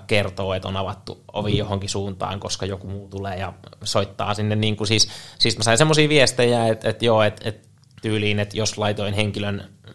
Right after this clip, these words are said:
C R M-järjestelmään, niin käytännössä välittömästi joku kollega soitti sinne ja teki kaupat, tai koitti ainakin tehdä kaupat, jolloin sit, jos itse soittaa perään, niin sitten vaikuttaa ihan idiootilta, koska miksi sä soitat samasta firmasta.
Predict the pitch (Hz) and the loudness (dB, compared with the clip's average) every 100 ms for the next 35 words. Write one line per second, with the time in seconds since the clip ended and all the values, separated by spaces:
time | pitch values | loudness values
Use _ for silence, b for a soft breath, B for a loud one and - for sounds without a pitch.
0 | - - 101 104 101 95 98 95 - 95 | -6 0 2 2 0 -2 -2 -4 -6 -6
1 | 92 95 95 95 101 b b b 101 98 | -4 -4 -4 -6 -10 b b b -16 -12
2 | 92 92 92 - - _ - - 95 95 | -8 -8 -10 -16 -20 _ -18 -8 -6 -4
3 | 95 95 95 92 - 95 98 - 95 101 | -4 -4 -4 -4 -8 -8 -6 -8 -10 -8
4 | 98 98 98 - - 98 - 104 104 101 | -6 -6 -6 -6 -6 -8 -8 -8 -6 -6
5 | 101 - - _ _ 98 95 92 95 98 | -8 -12 -20 _ _ -10 -8 -6 -4 -4
6 | - - 101 98 87 - - - - - | -4 -4 -4 -2 -6 -6 -10 -8 -10 -4
7 | 95 98 123 - b b b b 98 98 | -4 -2 -4 -6 b b b b -2 -2
8 | 101 87 95 - - - 107 98 101 98 | -4 -4 -4 -4 -8 -10 -4 -2 -2 0
9 | 104 95 101 98 98 98 95 104 - 95 | 0 0 0 -2 -6 -8 -10 -12 -14 -10
10 | 90 - 98 95 98 98 98 98 95 90 | -10 -6 -6 -6 -8 -6 -4 -4 -4 -8
11 | 92 101 - 101 - 98 98 98 98 - | -8 -8 -8 -10 -8 -8 -8 -8 -10 -12
12 | - 107 110 - 113 - | -14 -10 -10 -8 -10 -12